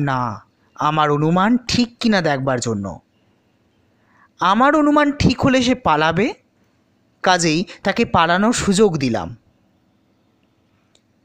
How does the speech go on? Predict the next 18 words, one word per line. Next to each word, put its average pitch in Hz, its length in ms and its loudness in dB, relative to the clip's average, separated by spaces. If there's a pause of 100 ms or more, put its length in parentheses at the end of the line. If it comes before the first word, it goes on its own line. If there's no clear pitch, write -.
(180)
বাগানে 156 460 0 (760)
সিগারেটের 269 680 0
টুকরোটা 226 440 0
দেখেই 214 380 0
বুঝলাম 165 400 0 (840)
চোর 240 340 4 (160)
খুব 277 160 2 (140)
বাবু। 151 320 0 (1500)
এটা 185 260 0
যে 214 140 0 (100)
চোরের 196 420 2
খাওয়া 254 300 0
সিগারেটের 240 560 0
অংশ, 262 300 2 (680)
তা 196 140 2
টের 190 400 -2
পেলাম, 165 520 -2 (580)
কেননা 190 400 0